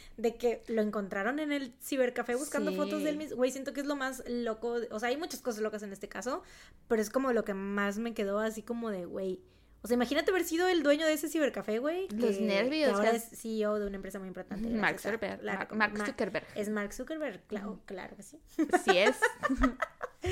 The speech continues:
Speaker 1: Este, pero sí, o sea, imagínate estar viendo así como de, güey, justo el vato que viste en el periódico, en las noticias, que aparte
Speaker 2: Ujú.
Speaker 1: es como de, güey, solamente porque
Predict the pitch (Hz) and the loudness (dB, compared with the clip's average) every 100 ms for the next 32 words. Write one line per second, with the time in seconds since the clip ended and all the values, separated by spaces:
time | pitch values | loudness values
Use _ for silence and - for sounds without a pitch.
0 | 370 349 330 285 - 240 233 - - 240 | 0 0 -4 -6 2 2 2 -2 4 4
1 | 226 - 262 254 254 269 285 262 285 277 | 4 6 10 10 8 -2 0 2 2 0
2 | 277 294 330 339 381 - 277 285 277 277 | 0 0 0 0 -2 0 0 0 -2 -2
3 | 277 294 302 262 202 196 190 - 214 - | -2 -4 -2 -2 -2 -2 -4 -6 -8 -4
4 | 302 262 220 262 214 202 214 - 247 233 | 0 0 -2 -4 -6 -6 -8 -8 -6 -6
5 | 233 226 196 180 175 - 190 180 180 196 | -8 -10 -10 -10 -10 -12 -12 -12 -12 -8
6 | 240 233 269 240 226 226 - - - - | -2 0 0 0 -2 -6 -10 -12 -12 -16
7 | - 247 247 311 330 302 220 214 220 208 | -4 -2 -2 -4 -2 -2 0 0 0 0
8 | 240 240 269 294 359 240 220 175 - | -2 -2 -2 -4 -4 -6 -6 -10 -10